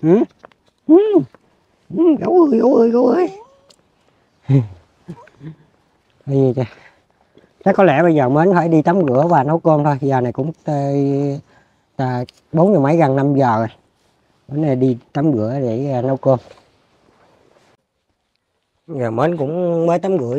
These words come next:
à, vô xong. Mới đi hái mấy trái hũ qua vô để làm, à, bữa cơm chiều. À, hũ qua này là hũ qua, không biết là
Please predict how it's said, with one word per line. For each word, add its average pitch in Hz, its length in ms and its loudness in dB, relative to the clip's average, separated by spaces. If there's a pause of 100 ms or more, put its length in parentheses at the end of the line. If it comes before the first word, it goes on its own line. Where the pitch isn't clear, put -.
(260)
à, 143 240 -2
vô 147 140 2
xong. 170 260 -4 (1080)
Mới 147 160 -6
đi 143 360 0
hái 156 380 -6
mấy 185 140 -2
trái 190 160 -2
hũ 147 120 -2
qua 139 340 -2
vô 139 280 -4 (880)
để 123 180 -8
làm, 113 400 -10
à, 104 360 -16 (580)
bữa 135 140 -4
cơm 151 200 2
chiều. 135 380 -4 (2250)
À, 113 120 -20 (400)
hũ 120 100 -8
qua 135 220 -4
này 127 120 -8
là 120 160 -6
hũ 117 140 -8
qua, 131 720 -8
không 139 180 -12
biết 170 180 -6
là 120 400 -10